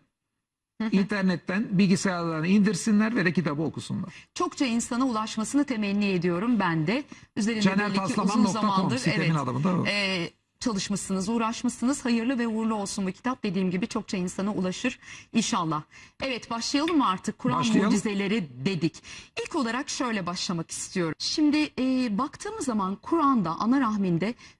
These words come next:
Speaker 1: üç karanlık içinde yaratılıştan bahsediliyor. Ne demek bu üç karanlık Caner Bey?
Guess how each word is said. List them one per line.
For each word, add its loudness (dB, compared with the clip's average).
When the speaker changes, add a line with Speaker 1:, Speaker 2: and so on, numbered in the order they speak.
Speaker 1:
üç -6
karanlık 0
içinde -2
yaratılıştan 0
bahsediliyor. -4
Ne 0
demek -2
bu -6
üç -8
karanlık -8
Caner -10
Bey? -4